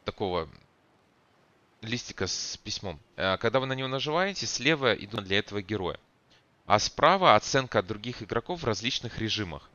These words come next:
Вы можете посмотреть, в каком режиме герой хорош и какие комплекты на него рекомендованы. И в зависимости от этого надевать комплекты. Также, э, обратите внимание, что комплекты, э,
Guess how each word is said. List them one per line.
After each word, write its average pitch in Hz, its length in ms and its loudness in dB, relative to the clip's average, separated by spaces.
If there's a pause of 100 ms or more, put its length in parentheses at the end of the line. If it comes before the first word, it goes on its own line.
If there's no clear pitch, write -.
(880)
Вы 110 100 0
можете 151 320 0
посмотреть, 123 560 -2
в - 40 -12
каком 120 360 -4
режиме 110 400 -4
герой 104 320 0
хорош 123 640 -2
и 147 100 -6
какие 143 400 -2
комплекты 110 560 -6
на 101 80 -6
него 95 320 -4
рекомендованы. 98 800 -4 (320)
И 110 100 -4
в 113 60 -4
зависимости 131 540 -2
от 123 120 0
этого 160 300 -6
надевать 104 480 -2
комплекты. - 580 -6 (560)
Также, 90 640 4
э, - 100 -10
обратите 98 600 -2
внимание, 107 480 -4
что 98 420 -2 (480)
комплекты, 117 760 0 (160)
э, 92 200 2